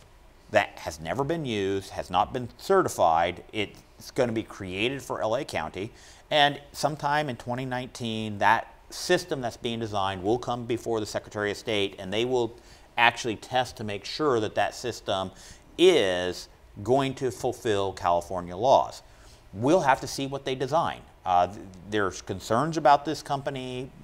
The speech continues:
who owns it and everything like that. But ultimately, at the end of the day, what's important for the Secretary of State when they come to certifying the machine is, does the machine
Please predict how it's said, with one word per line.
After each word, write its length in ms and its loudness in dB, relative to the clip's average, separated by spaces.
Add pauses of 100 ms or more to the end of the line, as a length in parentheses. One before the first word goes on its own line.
(140)
who 240 0
owns 360 -4
it 120 -2
and 120 -6
everything 320 -4
like 200 -6
that. 440 4 (500)
But 340 6
ultimately, 520 0
at 120 -2
the 140 -12
end 160 -6
of 100 -8
the 60 -2
day, 320 -2 (100)
what's 220 0
important 520 -2
for 80 -6
the 60 -6
Secretary 480 -6
of 60 -6
State 420 -2
when 640 -2
they 460 0 (400)
come 260 -6
to 80 -8
certifying 480 0
the 60 -8
machine 460 -10
is, 240 -10 (480)
does 200 2
the 80 0
machine 720 -4